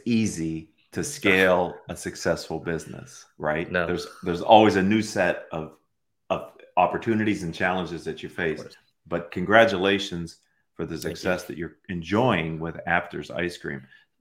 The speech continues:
Speaker 2: Thank
Speaker 1: I
Speaker 2: you
Speaker 1: wanna
Speaker 2: very
Speaker 1: turn
Speaker 2: much.
Speaker 1: our attention here in the interview for the second half to, to the fact that, uh,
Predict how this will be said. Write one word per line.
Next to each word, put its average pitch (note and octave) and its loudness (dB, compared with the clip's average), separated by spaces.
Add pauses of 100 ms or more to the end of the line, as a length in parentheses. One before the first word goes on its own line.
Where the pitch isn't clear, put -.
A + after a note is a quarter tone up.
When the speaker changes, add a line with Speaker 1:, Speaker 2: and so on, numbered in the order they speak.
(240)
Speaker 2:
Thank - 2
Speaker 1:
I B2 12
Speaker 2:
you - 8
Speaker 1:
wanna B2+ 6
Speaker 2:
very - -4
Speaker 1:
turn B2 2
Speaker 2:
much. A2+ 2
Speaker 1:
our F#2+ 6
attention G2 -2
here F#2 -4
in E2+ -6
the E2 -6
interview F2 -4
for - -14
the D#2+ -8
second G#2+ 2
half D#2+ -4
to, - -16 (140)
to F2+ -8
the E2+ -6
fact F#2+ 2
that, E2 -4 (560)
uh, D#2+ -12